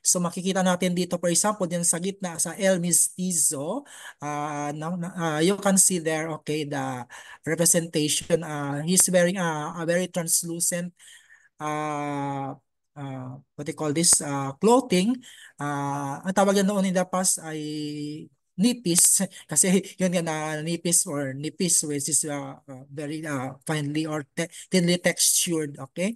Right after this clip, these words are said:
And of course, uh, we have also heard, uh, a woman, especially on the other side, the, the right side,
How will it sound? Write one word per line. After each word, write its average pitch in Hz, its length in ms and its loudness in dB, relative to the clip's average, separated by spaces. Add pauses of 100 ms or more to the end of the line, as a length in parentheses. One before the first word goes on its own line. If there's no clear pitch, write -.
(580)
And 196 320 4
of 180 160 2
course, 202 320 4
uh, 170 320 -2
we 185 80 0
have 190 80 -2
also 190 320 0
heard, 175 400 -4
uh, 147 680 -6
a - 320 -4
woman, 185 440 6
especially 160 520 -2
on 156 40 -10
the 156 120 -4 (200)
other 160 260 0
side, 160 420 0
the, 131 280 -6 (260)
the 151 140 0
right 180 180 4
side, 147 380 2